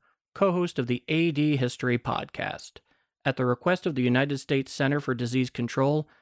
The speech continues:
I've been asked to share with you this public service announcement. covid nineteen, better known as coronavirus, has spread throughout the world. Symptoms of this respiratory disease may include fever, cough, and shortness of breath.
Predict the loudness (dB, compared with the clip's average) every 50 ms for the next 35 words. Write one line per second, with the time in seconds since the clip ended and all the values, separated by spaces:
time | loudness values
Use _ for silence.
0 | _ _ -2 -2 -2 0 -2 -4 -4 -6 -6 -6 -6 -6 -8 -8 -8 -4 0 0
1 | 0 0 0 -2 -2 0 0 2 2 2 0 0 _ -2 -2 0 0 -4 -4 -6
2 | -6 0 0 2 2 2 0 -2 -4 _ -4 -2 0 0 -2 -4 -4 -8 -10 -8
3 | -10 -10 -12 _ _ _ _ _ _ _ _ _ _ _ _ _ _ _ _ _
4 | 0 2 2 4 6 4 2 2 2 0 2 2 0 -2 -2 -4 -4 -4 -4 -4
5 | -8 -10 -14 _ _ _ _ _ _ _ _ 0 2 4 4 4 4 2 2 2
6 | 0 -2 -4 -2 2 4 4 4 4 0 0 0 0 0 2 0 0 0 -2 -4
7 | -4 -4 -6 -12 -8 _ 0 0 0 0 _ -4 0 2 2 2 2 -2 _ _
8 | -10 -8 -4 0 2 2 2 0 -4 -8 -12 -14 _ _ _ _ _ _ _ _
9 | _ _ _ 0 0 2 2 4 2 4 2 2 2 2 0 0 2 0 0 0
10 | 0 _ -4 -2 2 2 2 2 2 0 0 2 2 2 2 2 2 4 4 4
11 | 2 0 -2 -2 -2 -2 -2 -4 -2 0 2 2 4 4 2 2 2 0 _ _
12 | _ _ _ _ _ 0 0 0 0 0 -4 _ _ _ -6 -6 -6 -6 -4 -4
13 | -4 -2 -2 -4 -4 -4 -4 -8 -6 -4 -4 -4 -4 -8 -10 _